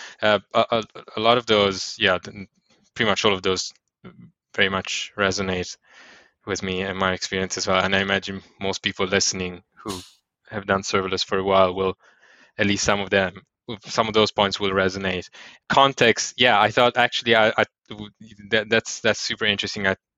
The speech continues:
completely, I really wasn't expecting you to bring that one up. So I, I have a couple of questions, but I'll actually now start with that, uh, with con-, one about context. I, I suppose just, just by looking at, you know,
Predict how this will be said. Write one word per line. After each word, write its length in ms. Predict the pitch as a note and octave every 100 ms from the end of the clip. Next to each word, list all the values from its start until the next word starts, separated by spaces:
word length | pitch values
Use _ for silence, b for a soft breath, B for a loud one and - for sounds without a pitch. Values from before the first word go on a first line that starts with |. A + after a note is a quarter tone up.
| _
completely, 380 | - G2 G2+ G#2
I 100 | F#2+ - -
really 260 | G2 F#2+
wasn't 320 | F#2+ G2 F#2+ F#2+
expecting 680 | - G2 F2+ - F2+ F2 _ _
you 140 | G2+
to 120 | -
bring 220 | F#2+ G2 G2
that 140 | G2
one 180 | F#2+ F#2+
up. 180 | F#2 F2+ - -
So 260 | B2 A#2
I, 300 | A2+ B2+ C3
I 20 |
have 180 | C3+ C#3+
a 40 | C#3
couple 300 | E3+ - F#3
of 100 | -
questions, 340 | E3 - A2
but 140 | A2
I'll 100 | A2+
actually 320 | C3 - B2+ A#2
now 200 | A2+ A2
start 340 | - A2+ G2+
with 160 | G#2 -
that, 320 | A2 F#2+ F#2+ _
uh, 200 | G#2+ G2 F#2+
with 220 | G2+ -
con-, 220 | A#2 G#2 - A#2 G2+
one 280 | A2+ G#2+ G#2+
about 240 | G2+ G2
context. 600 | - G#2+ G#2 F#2+ F#2 - - -
I, 100 | C3+
I 40 |
suppose 280 | - - D#3
just, 280 | - C#3+ -
just 320 | C3+ B2 -
by 100 | B2
looking 320 | B2 B2+ C3+
at, 140 | A#2+ A2 -
you 80 |
know, 220 | A2+ G#2